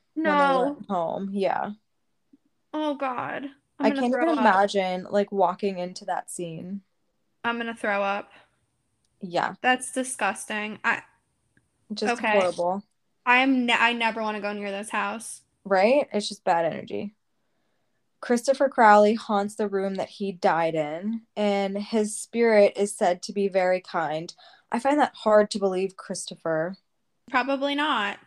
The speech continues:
Speaker 1: Right?
Speaker 2: If he's doing that to animals, he's not kind.
Speaker 1: Chris is actually, he might be the good guy because his wife's spirit is said to be the complete opposite.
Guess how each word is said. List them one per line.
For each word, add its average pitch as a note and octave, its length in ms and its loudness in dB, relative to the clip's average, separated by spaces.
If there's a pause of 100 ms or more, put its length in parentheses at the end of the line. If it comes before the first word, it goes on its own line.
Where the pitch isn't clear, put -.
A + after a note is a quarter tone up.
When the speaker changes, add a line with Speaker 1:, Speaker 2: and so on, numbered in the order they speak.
(360)
Speaker 1:
Right? G#3+ 360 0 (480)
Speaker 2:
If C4+ 180 0
he's C#4 360 0
doing C#4 240 -4
that A#3 180 -6
to - 80 -10
animals, G#3 400 -8
he's A3 160 -10
not A3 280 -6
kind. F#3 480 -8 (420)
Speaker 1:
Chris C4+ 320 0
is D#4+ 140 -6
actually, B3 520 0
he B3 100 -6
might A3+ 200 -2
be B3+ 100 -8
the A#3 120 -4
good F#3+ 200 -2
guy D#3+ 280 2
because G3+ 460 -2
his G#3+ 220 0
wife's G3 360 4
spirit A#3 500 0
is G#3+ 180 -2
said G3 260 0
to G#3 100 -4
be G3 180 -2
the F#3+ 80 -2
complete F#3+ 500 -8
opposite. E3 640 -4